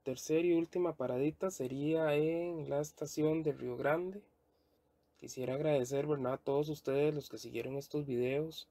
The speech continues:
Agradecimiento a los compañeros que nos, anduvieron con nosotros en el viaje. Tanto a don Iván Alpizar y el chofer, ¿verdad?, que nos dieron un excelente servicio.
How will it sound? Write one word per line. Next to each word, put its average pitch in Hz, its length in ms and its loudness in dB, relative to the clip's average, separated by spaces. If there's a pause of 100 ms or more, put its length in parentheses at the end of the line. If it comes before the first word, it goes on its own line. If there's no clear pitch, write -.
Agradecimiento 120 640 -12
a 135 40 -8
los 139 120 -6
compañeros 131 640 -6
que - 300 -10 (220)
nos, - 280 -20 (420)
anduvieron 123 380 -10
con 139 140 -8
nosotros 135 380 -8
en 143 60 -4
el 139 140 -4
viaje. 151 400 0 (960)
Tanto 120 480 -2
a 117 40 0
don 117 160 2
Iván 117 280 0
Alpizar 151 580 0
y 127 60 -2
el 120 100 -8
chofer, 123 380 0
¿verdad?, 131 440 -2
que 117 220 -14 (140)
nos 117 160 -12
dieron 120 220 -8
un 131 40 -10
excelente 123 460 -6
servicio. 135 560 -4